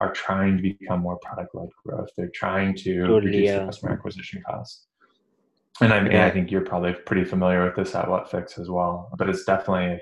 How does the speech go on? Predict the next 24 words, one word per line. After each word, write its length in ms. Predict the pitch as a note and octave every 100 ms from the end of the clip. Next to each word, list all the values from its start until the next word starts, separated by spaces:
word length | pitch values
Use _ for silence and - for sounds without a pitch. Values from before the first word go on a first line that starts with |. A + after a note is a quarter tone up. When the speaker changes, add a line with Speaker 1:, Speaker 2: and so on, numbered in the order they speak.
| -
Speaker 1:
huge 320 | F#2 F2 -
trend 260 | - F#2 F2
that 100 | E2+
we 80 |
see 200 | F2 - D3
within 180 | - -
the 60 |
market. 360 | - - - C3 - _ _ _ - - _ _ _ _
Speaker 2:
Yeah, 260 | - G#2 G#2
totally. 440 | G#2 G#2+ G#2 G#2
So 280 | G2+ A#2+ G#2 -
I 200 | G#2+ A#2
think 260 | A#2+ D#3
that 100 | A#2
the 220 | A2 A2 G2+
product-led 540 | - A2 A#2+ B2+ A#2
growth 300 | A2 A2+ A2+
is, 220 | A2+ G#2
like, 180 | G#2+ G#2
you 60 | G#2+
know, 100 | G#2+
this 200 | G#2 G2+
keyword 340 | - G2 G2
is, 200 | G2 -